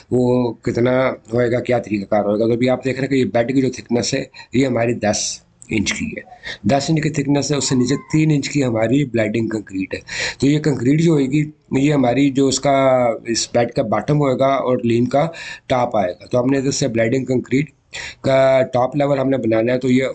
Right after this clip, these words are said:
O is equal to हो जाएगा एन, आप ये देख रहे हैं कि एन, ये वाला एन, ये एन है और उसके बाद minus ten inch, Ten inch आप इधर से कर देंगे, bracket को close कर देंगे और यही formula आपने is equal to करना है ये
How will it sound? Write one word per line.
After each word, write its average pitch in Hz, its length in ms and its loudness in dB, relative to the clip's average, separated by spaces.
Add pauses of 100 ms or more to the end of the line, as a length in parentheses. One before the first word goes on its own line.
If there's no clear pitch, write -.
O 135 160 2
is 120 120 0
equal 123 240 0
to 127 120 -4
हो 113 180 2
जाएगा 110 420 0 (760)
एन, 156 340 2 (440)
आप 107 280 -2
ये 123 80 4
देख 117 200 0
रहे 127 100 0
हैं 127 60 -4
कि - 60 -2 (120)
एन, 143 160 2
ये 117 180 2
वाला 123 280 2
एन, 151 300 -2 (220)
ये 113 160 2
एन 120 260 0
है 143 200 -2
और 120 200 -2
उसके 113 180 -4
बाद 120 140 2
minus 107 560 0 (520)
ten 117 180 0
inch, - 300 -4 (800)
Ten 127 200 2
inch 127 160 -2
आप 110 200 0
इधर 127 100 0
से 123 140 -2
कर 117 220 0
देंगे, 131 300 0
bracket 110 360 -2
को 113 100 -4
close 113 280 0
कर 127 200 -2
देंगे 131 300 0
और 110 220 -2
यही 120 200 2
formula 113 440 0
आपने 107 260 -2
is 104 480 -4
equal 120 220 -2
to 123 160 -2
करना 127 260 2
है 123 240 0
ये 135 320 0